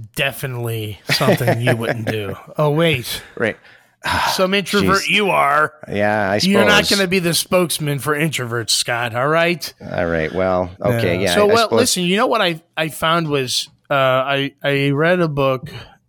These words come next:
Speaker 1: um, by Christopher Hitchens. You know, Christopher Hitchens, one of the
Speaker 2: Mm-hmm.
Speaker 1: great four horsemen of, of atheism. And it was some of his experiences closer to death.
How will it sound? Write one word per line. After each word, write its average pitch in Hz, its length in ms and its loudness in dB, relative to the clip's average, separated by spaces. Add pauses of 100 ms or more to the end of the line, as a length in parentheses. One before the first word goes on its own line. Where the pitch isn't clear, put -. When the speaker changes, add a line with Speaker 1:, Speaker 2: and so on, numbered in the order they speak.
(100)
Speaker 1:
um, 123 300 -6
by 117 600 -6
Christopher - 540 -10
Hitchens. 101 680 -10
You 139 140 -10
know, 120 120 -8
Christopher 127 600 -10
Hitchens, 127 420 -8
one 123 120 0
of 117 60 2
the 117 80 2
Speaker 2:
Mm-hmm. 139 100 0
Speaker 1:
great 123 380 -6 (460)
four 156 220 -2
horsemen 147 560 0
of, 131 300 -2 (120)
of 131 320 -6
atheism. 127 920 -4 (280)
And 143 460 -4 (640)
it 185 240 -6
was 196 320 0
some 214 240 0
of 233 160 0
his 165 260 0
experiences 139 1300 -2
closer 139 440 -2
to 123 100 -6
death. 120 500 -2